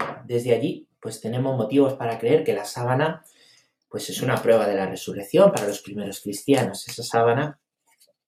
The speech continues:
eh, pues que, que debió quedar manchada de sangre y, y con esa huella, con esa huella de la resurrección, que es una huella asombrosa,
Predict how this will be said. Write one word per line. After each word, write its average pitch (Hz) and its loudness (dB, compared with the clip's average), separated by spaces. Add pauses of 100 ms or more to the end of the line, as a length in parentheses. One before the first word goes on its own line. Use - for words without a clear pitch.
(100)
eh, 113 -2
pues 95 -6
que, 87 -10 (840)
que 107 -2
debió 95 2
quedar 113 2
manchada 98 0
de 110 4
sangre 156 4
y, 180 8 (280)
y 127 -2 (120)
con 110 0
esa 120 -2
huella, 131 -2
con 95 -10
esa 107 -8
huella 123 4
de 95 -8
la 92 -6
resurrección, 92 -4
que - -10
es - -10
una 107 -2
huella 117 6
asombrosa, 127 0